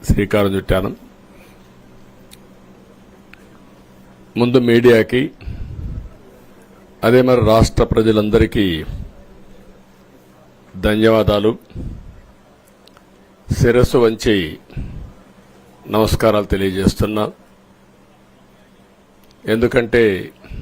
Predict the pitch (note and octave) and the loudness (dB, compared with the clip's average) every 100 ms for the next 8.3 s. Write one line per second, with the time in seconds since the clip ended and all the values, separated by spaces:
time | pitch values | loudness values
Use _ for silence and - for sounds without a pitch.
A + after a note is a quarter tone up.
0 | - - - _ _ _ _ _ _ - | -16 -20 -20 _ _ _ _ _ _ -20
1 | - _ A2 A#2 A2 - G#2+ A#2+ B2+ B2 | -20 _ 0 0 0 -2 0 4 2 2
2 | B2 C#3+ B2+ B2 A2 G2 - - - - | -2 0 2 2 0 -4 -12 -20 -20 -20
3 | _ _ _ _ _ _ _ _ _ _ | _ _ _ _ _ _ _ _ _ _
4 | _ _ _ _ _ _ _ _ - G#2 | _ _ _ _ _ _ _ _ -4 0
5 | B2 A#2+ A2 A#2 A2+ A2 - - A2+ C3+ | 2 0 0 2 2 2 0 -2 0 0
6 | - - - - - - - - - _ | -2 -12 -20 -18 -18 -20 -20 -20 -20 _
7 | _ _ _ _ _ _ _ _ _ _ | _ _ _ _ _ _ _ _ _ _
8 | _ - | _ -2